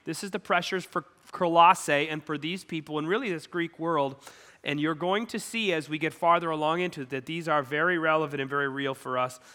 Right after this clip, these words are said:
today, okay? Uh, polytheism, poly means many, theism means God. So that is simply just many gods, many gods.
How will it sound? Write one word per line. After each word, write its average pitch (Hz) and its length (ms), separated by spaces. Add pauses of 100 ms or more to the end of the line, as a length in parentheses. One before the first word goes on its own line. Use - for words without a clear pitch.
(120)
today, 131 380
okay? 160 360 (360)
Uh, 147 220
polytheism, 185 1160 (340)
poly 170 380
means 175 420
many, 156 540 (180)
theism 170 460
means 156 300
God. 127 580
So 143 100
that 147 160
is 143 80
simply 175 400
just 151 300
many 170 520
gods, 151 640
many 156 260
gods. 147 460